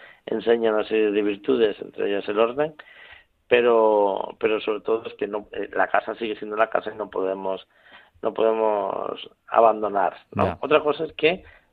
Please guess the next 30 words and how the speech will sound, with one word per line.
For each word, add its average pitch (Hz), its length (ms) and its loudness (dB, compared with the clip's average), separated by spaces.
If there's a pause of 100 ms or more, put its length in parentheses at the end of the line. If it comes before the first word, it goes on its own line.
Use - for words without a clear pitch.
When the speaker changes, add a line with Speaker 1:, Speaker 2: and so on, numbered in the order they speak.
(140)
Speaker 1:
no 131 120 2
nos 139 180 2
salga 139 320 4
en 131 80 0
la 123 120 -2
casa 135 420 0
o 123 120 2
no 170 280 4
parezca 127 600 0
que - 120 -8
salga 90 280 -10
en 90 80 -10
la 90 80 -8
casa. - 400 -14 (360)
Yo 131 120 4
sinceramente 135 560 2
creo 113 200 6
que 110 120 0
si - 120 -8
un 127 140 -4
niño 113 480 -4 (480)
en 131 220 4
el 120 120 0
campamento, 104 720 0
porque 98 280 -8
se - 120 -14
lo 101 100 -2
exigen, 90 580 -6 (640)
resulta 135 480 0
que - 120 -4